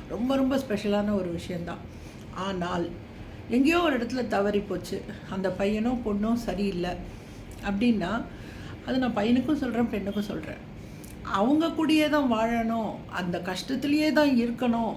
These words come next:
அப்படின்றது நம்ம எதிர்பார்க்கக்கூடாது. நிச்சயமா அது வந்து நாலு பேர் நாலு சொல்லுவாங்க அப்படின்னு நீங்க நினைக்கவே வேண்டாம். அந்த நாலு பேர் வந்து நம்ம கஷ்டத்துல வந்து நிக்க போறது கிடையாது. கஷ்டப்பட போறது அந்த பேரண்ட்ஸும் அந்த குழந்தைங்களும் தான்.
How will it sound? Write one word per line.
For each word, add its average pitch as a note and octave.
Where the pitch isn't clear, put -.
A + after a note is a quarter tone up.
அப்படின்றது A3
நம்ம G#3+
எதிர்பார்க்கக்கூடாது. G3
நிச்சயமா D#4+
அது D4+
வந்து C4
நாலு C4
பேர் E4
நாலு C4+
சொல்லுவாங்க C4+
அப்படின்னு A#3+
நீங்க A3+
நினைக்கவே A#3+
வேண்டாம். A3+
அந்த G#3+
நாலு G#3+
பேர் D4
வந்து C4
நம்ம G#3+
கஷ்டத்துல A#3+
வந்து A3
நிக்க G#3
போறது F#3
கிடையாது. D#3+
கஷ்டப்பட B3
போறது A3+
அந்த G3
பேரண்ட்ஸும் A#3
அந்த A3
குழந்தைங்களும் F#3+
தான். D#3